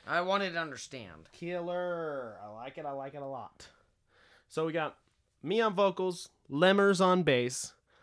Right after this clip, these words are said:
Speaker 2: Obvi, Dimebag is gonna be on guitar. Right?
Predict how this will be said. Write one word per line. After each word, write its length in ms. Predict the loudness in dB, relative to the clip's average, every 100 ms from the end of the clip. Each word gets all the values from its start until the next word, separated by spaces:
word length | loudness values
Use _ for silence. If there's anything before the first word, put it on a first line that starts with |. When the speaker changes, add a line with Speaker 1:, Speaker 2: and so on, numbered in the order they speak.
| _ _ _ _ _ _
Speaker 2:
Obvi, 760 | 2 2 2 0 0 0 -2 -6 -6
Dimebag 500 | 0 2 2 2 0
is 120 | -2
gonna 180 | -2 -2
be 140 | 0
on 160 | 0 -2
guitar. 400 | -6 -6 -8 -8 _ _ _ _ _ _ _
Right? 300 | 4 4